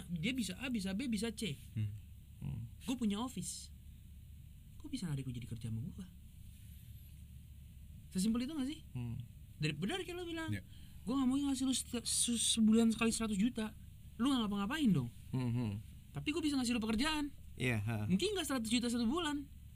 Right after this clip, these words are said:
Speaker 3: Benar.
Speaker 1: Tapi lu bi-, lu bisa hidup dengan diri lu sendiri.
Speaker 3: Benar.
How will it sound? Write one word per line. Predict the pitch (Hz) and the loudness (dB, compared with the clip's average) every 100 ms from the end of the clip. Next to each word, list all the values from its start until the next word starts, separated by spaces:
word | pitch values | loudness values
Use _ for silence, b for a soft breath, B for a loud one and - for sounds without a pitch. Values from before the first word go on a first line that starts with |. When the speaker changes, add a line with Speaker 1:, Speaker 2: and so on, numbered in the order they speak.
| - | -12
Speaker 3:
Benar. | - 117 117 98 | -2 2 4 2
Speaker 1:
Tapi | 143 143 | 0 0
lu | 320 254 | 0 2
bi-, | 185 | 0
lu | - 269 | 0 2
bisa | 247 | 2
hidup | 147 135 | 4 2
dengan | 131 127 | 2 0
diri | 123 | 0
lu | 123 | 0
sendiri. | 117 147 220 196 - | 0 0 0 -2 -4
Speaker 3:
Benar. | 117 117 101 | 0 0 0